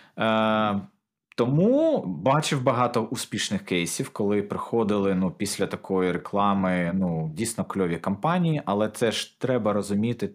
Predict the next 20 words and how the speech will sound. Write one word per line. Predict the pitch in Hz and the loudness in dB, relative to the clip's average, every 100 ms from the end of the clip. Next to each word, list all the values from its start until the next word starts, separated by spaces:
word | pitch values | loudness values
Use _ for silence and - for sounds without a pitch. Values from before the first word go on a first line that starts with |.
| _ - 90 101 110 147 | _ -16 -12 -8 -8 -4
ну, | 127 | -4
другу, | 90 139 127 104 90 | 0 2 2 0 -2
м, | 82 101 101 92 78 - - | -2 -4 -4 -6 -8 -12 -10
таку | - - 95 90 - - - - | -10 -2 0 0 -4 -16 -16 -8
неприкольну | 113 107 127 139 123 110 | -6 -2 0 2 2 0
сторону | - 127 120 104 | 0 0 2 0
account-based | 98 117 107 95 101 - | 0 0 0 0 -2 -2
маркетингу. | 95 92 82 80 - 95 - - - - - - - | -2 -2 -2 -10 -10 -10 -12 -14 -18 -20 -20 -20 -6
Клієнт | 123 151 156 | 0 0 2
той | 151 | -2
прийшов, | 143 143 - 180 143 95 - _ _ _ | -2 -2 0 0 0 -2 -8 _ _ _
але | 98 110 120 | 0 2 2
закриття | 117 - 113 135 127 110 | 0 -2 -2 2 2 2
клієнта | - 101 104 131 135 101 | 0 -2 0 0 -2 -2
далі | 90 101 101 90 85 | -2 0 0 0 -2
ще | - - 104 90 - - | -4 -2 0 0 -4 -6
плюс | 107 110 - | -4 -2 -4
один | 85 87 80 | -4 -4 -6
рік. | 76 - | -10 -14
<laughs> | _ | _